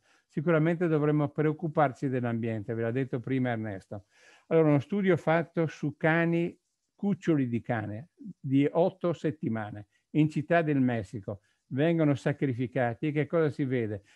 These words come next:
Che questi cani a livello cerebrale hanno già le alterazioni biochimiche e morfologiche che assomigliano a quelle dell'Alzheimer. Se poi vado a sacrificare otto cuccioli di cane che vivono invece in questa città, eh, per il controllo, questi sono stati proprio sfortunati, questi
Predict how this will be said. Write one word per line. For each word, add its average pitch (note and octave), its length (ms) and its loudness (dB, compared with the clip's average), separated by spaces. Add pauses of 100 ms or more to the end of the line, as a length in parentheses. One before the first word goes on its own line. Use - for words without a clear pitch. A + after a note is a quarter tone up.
(120)
Che D3 160 -2
questi F#3+ 360 0
cani B2+ 440 2
a B2 60 0
livello B2+ 500 0
cerebrale C3+ 760 -2
hanno C3 480 0
già B2+ 440 0
le C3 120 -2
alterazioni C#3 720 0
biochimiche A#2 800 -6 (240)
e C#3+ 220 4
morfologiche B2 1160 -2 (180)
che - 120 -2
assomigliano D3+ 640 2
a C3 80 -2
quelle C3 280 -4
dell'Alzheimer. A2 800 -8 (800)
Se D#3 80 -2
poi G3 220 0
vado E3+ 200 4
a D#3+ 60 2
sacrificare D3 800 -2
otto D3+ 360 -2
cuccioli C#3+ 540 -4
di B2 140 -6
cane C3+ 360 -4
che A#2 140 -6
vivono B2+ 340 -2
invece B2+ 360 -4
in A2 80 -8
questa C3 280 -6
città, B2 800 -6
eh, G#2+ 160 -16
per B2+ 160 -4
il A2+ 180 -8
controllo, C3 640 -4
questi A2+ 260 -8
sono G#2 100 -12
stati A2+ 240 -8
proprio A2+ 320 -8
sfortunati, B2 640 -10
questi A#2+ 400 -12